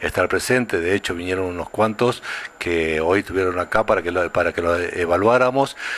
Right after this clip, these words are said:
Y bueno, estamos conformando los, los equipos de trabajo, este, donde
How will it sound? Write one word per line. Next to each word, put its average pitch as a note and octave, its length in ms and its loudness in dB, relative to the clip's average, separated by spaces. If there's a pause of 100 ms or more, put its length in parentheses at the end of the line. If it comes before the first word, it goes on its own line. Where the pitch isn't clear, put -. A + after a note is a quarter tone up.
(120)
Y A#2 60 4
bueno, B2+ 300 4 (200)
estamos B2+ 300 0
conformando A#2 520 2
los, F2+ 960 4
los F#2+ 200 -2
equipos G2+ 340 2
de F#2+ 80 2
trabajo, C#3 680 4 (320)
este, F2 380 0
donde F#2 1000 2